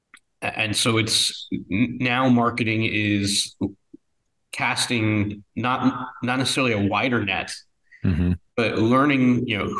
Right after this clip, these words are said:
Speaker 1: who my ideal student is,
Speaker 2: Mm-hmm.
Speaker 1: who, who's gonna be the person who shows up every day
Speaker 2: Mm-hmm.
Speaker 1: or, you know, whatever, you know, twice a week or whatever it is,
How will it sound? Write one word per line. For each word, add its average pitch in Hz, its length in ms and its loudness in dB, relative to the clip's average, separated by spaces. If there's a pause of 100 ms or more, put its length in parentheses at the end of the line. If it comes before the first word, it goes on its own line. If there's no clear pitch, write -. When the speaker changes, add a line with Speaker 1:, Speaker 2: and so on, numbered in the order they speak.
(120)
Speaker 1:
who 165 180 4
my 123 260 0
ideal 110 380 0
student 101 480 -2
is, - 560 -4 (380)
Speaker 2:
Mm-hmm. 92 280 2 (420)
Speaker 1:
who, 127 260 4
who's 151 240 4
gonna 147 180 4
be 123 100 2
the 113 80 -2
person 120 360 0
who 107 80 2
shows 110 340 0
up - 260 -4 (240)
every 113 320 0
day 95 360 -2 (480)
Speaker 2:
Mm-hmm. 85 160 0
Speaker 1:
or, 104 140 0 (100)
you 110 100 -6
know, 101 120 0
whatever, 110 360 0
you 107 120 -2
know, 87 60 -6
twice 120 360 0
a 117 40 2
week 110 200 0
or 101 80 2
whatever 104 260 0
it 101 80 0
is, 101 220 0